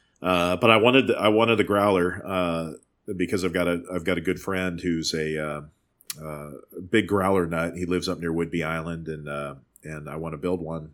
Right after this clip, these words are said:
Uh, he's, long story, he's going through cancer treatment right now, and he's a modeler and a,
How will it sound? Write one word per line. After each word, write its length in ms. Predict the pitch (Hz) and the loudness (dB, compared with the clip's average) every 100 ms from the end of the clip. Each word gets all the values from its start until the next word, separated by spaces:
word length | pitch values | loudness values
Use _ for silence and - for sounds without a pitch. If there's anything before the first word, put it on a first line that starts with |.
| _ | _
Uh, 300 | 71 78 76 76 - | -10 -6 -6 -10 -8
he's, 500 | 98 104 - - _ _ _ _ _ _ _ _ | -2 0 -2 -4 _ _ _ _ _ _ _ _
long 220 | 123 117 | 6 6
story, 220 | - 113 | 6 4
he's 140 | 98 90 | 4 0
going 180 | 110 101 | 0 0
through 140 | 95 | -2
cancer 340 | - 101 95 | -4 -4 -4
treatment 400 | 92 - 87 85 | -4 -2 -4 -4
right 200 | 76 85 | -8 -8
now, 300 | 78 82 87 | -6 -6 -6
and 220 | 85 80 67 | -6 -8 -8
he's 200 | 98 101 | -4 -2
a 40 | |
modeler 560 | 95 90 92 98 95 85 | 0 0 2 2 0 -2
and 180 | 92 | -4
a, 120 | 95 | -4